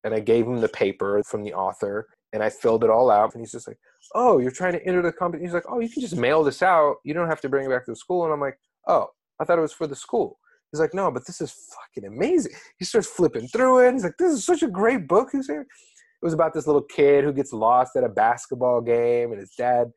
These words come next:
goes through looking for him. And it was like a baby. It was, I was inspired by Rugrats. And so he submits it and I long forget about it because we move. So we move, we move schools that summer. It shows up later in eighth grade.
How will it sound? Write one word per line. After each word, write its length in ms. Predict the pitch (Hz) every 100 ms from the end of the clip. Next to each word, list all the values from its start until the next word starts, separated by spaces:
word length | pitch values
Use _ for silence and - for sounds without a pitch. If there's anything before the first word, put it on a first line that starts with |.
| _ _ _ -
goes 300 | 127 127 -
through 300 | 135 135 131
looking 340 | 135 131 127
for 540 | - 127 127 127 127
him. 100 | 127
And 100 | 127
it 60 | 147
was 160 | 156 190
like 100 | 160
a 60 |
baby. 480 | 113 123 123 135 131
It 100 | -
was, 180 | 147 143 _ _ _ -
I 60 |
was 120 | 135
inspired 440 | 139 - 151 139 113
by 80 | 107
Rugrats. 680 | 113 147 120 92 - - - -
And 180 | 135
so 220 | 135 135 131
he 140 | 135
submits 680 | - 123 117 131 165 165 -
it 220 | 98 95 _ _
and 80 | 110
I 40 | 107
long 320 | 104 120 123
forget 280 | - 113 107
about 300 | 98 90 90
it 120 | 95
because 320 | 101 _ 101 95
we 160 | 98
move. 500 | 92 92 101 95 95 _ _ _ _ _ _
So 100 | 113
we 100 | 110
move, 300 | 120 135 131
we 100 | 113
move 240 | 135 139
schools 560 | - - 113 110 107 101
that 220 | 104 107
summer. 600 | - 104 98 98 98 95 _ _ _
It 80 | 110
shows 360 | - - 147 135
up 200 | 123 107
later 560 | 120 120 95 120 110
in 80 | 101
eighth 260 | 104 104 _
grade. 440 | 110 107 98 92